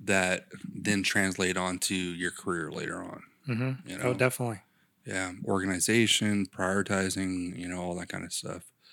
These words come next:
Speaker 1: Delegating, you know, <laughs> when you can.
Speaker 2: Yeah, you know, uh, when I was at City, uh, the chemistry teacher, he really, that was a, that was a hard class.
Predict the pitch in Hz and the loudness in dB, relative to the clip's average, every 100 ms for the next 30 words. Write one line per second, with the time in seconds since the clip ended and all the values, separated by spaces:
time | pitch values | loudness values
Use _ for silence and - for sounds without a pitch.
0 | _ 98 92 95 98 95 95 90 - _ | _ -2 0 2 2 2 0 -4 -10 _
1 | - 95 - - - - - - - - | -12 -12 -12 -10 -10 -8 -10 -10 -16 -12
2 | 151 - - _ 120 - - - - - | -12 -12 -18 _ -6 -4 -6 -6 -10 -12
3 | - 120 156 131 127 131 151 160 160 139 | -6 -4 -2 -6 -4 -2 0 0 0 -2
4 | 135 131 131 - - - - - _ _ | -2 -2 -6 -12 -18 -10 -10 -10 _ _
5 | _ _ _ - 139 135 135 135 127 131 | _ _ _ -6 -2 0 0 0 -2 -4
6 | 127 - - 147 156 135 127 120 117 117 | -4 -6 0 2 2 0 -2 -4 -4 -4
7 | 110 110 - _ _ - 117 - 147 175 | -6 -10 -18 _ _ -6 -6 -2 0 2
8 | - 120 - 123 - 120 117 143 135 131 | 0 -2 -2 -6 -4 -2 6 6 8 4
9 | 123 113 - _ - - - - - - | 2 -2 -8 _ -20 -20 -20 -20 -18 -18
10 | - - _ - 123 135 139 127 120 107 | -20 -20 _ -6 0 2 2 2 0 -4
11 | 117 - 127 117 104 113 110 110 113 107 | -8 -4 -2 -2 -6 -6 -6 -8 -8 -8
12 | 104 - | -6 -8